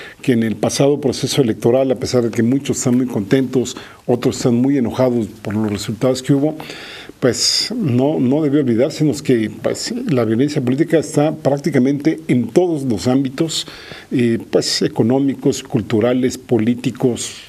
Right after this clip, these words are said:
lo que usted quiera. Por todos lados permea esta inseguridad. En las pasadas elecciones mencionamos, hubo al menos ciento treinta y tres asesinatos de personas vinculadas con las elecciones de una u otra forma,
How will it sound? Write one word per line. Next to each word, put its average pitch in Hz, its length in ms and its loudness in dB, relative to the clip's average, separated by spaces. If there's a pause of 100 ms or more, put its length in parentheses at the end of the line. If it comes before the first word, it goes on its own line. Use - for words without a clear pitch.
(160)
lo 160 320 0
que - 100 -12
usted - 280 0
quiera. 175 320 2 (560)
Por 123 200 2
todos 143 320 2
lados 131 260 0
permea 117 480 0 (180)
esta - 240 0
inseguridad. 104 600 0 (420)
En 113 140 0
las 107 120 -4
pasadas 131 360 2
elecciones 131 420 2
mencionamos, 143 540 0
hubo 139 140 4
al 120 60 2
menos 139 420 0 (280)
ciento 160 460 2
treinta 107 340 0
y 104 60 0
tres 123 260 0
asesinatos 120 580 0
de 107 100 0
personas 110 440 0
vinculadas 110 800 0 (360)
con 107 120 -2
las 104 160 -4
elecciones 117 400 2
de 110 80 0
una 127 160 2
u 123 40 4
otra 120 180 -2
forma, 139 400 2